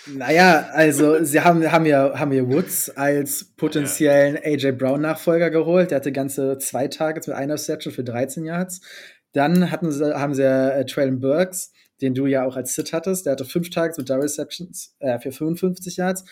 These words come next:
Speaker 1: Und Kyle Phillips <laughs> hatte neun Targets, sechs Receptions und sechsundsechzig Yards.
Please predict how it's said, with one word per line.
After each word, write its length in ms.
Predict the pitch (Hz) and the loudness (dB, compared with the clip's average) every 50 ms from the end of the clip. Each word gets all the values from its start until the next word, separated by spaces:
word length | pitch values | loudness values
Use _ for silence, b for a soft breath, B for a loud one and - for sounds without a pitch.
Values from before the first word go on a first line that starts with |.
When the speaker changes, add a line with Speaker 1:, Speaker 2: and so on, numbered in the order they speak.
| B B B B _ | B B B B _
Speaker 1:
Und 340 | - 170 190 185 190 - - _ _ | -2 0 0 0 -2 -8 -16 _ _
Kyle 320 | - - - 143 143 143 139 | -12 -4 -2 0 0 0 -2
Phillips 720 | - - - - 131 120 123 180 185 - - - - B B B B B B B B | -4 -8 -4 -2 -2 0 0 -2 -4 -6 -12 -12 -12 B B B B B B B B
<laughs> 80 | B B B B B B B B B B B B B B B | B B B B B B B B B B B B B B B
hatte 220 | - 135 131 - 135 | -6 -4 -2 -2 -2
neun 320 | 131 135 151 180 214 208 | 0 2 2 2 2 2
Targets, 480 | - - 127 120 127 143 185 190 190 - | 0 -4 -4 -2 0 0 0 0 2 0
sechs 220 | 175 185 - - | 0 0 0 -4
Receptions 500 | 165 139 - 135 131 131 - - 175 - | -4 -4 -2 -2 -2 -2 -4 -8 -8 -8
und 80 | 147 127 | -8 -2
sechsundsechzig 720 | 123 165 170 - - 127 120 120 - - - 120 - - | -2 -2 -2 -2 -4 -4 -4 -4 -6 -6 -10 -10 -10 -10
Yards. 340 | 107 120 170 185 - - | -6 -6 -6 -6 -6 -12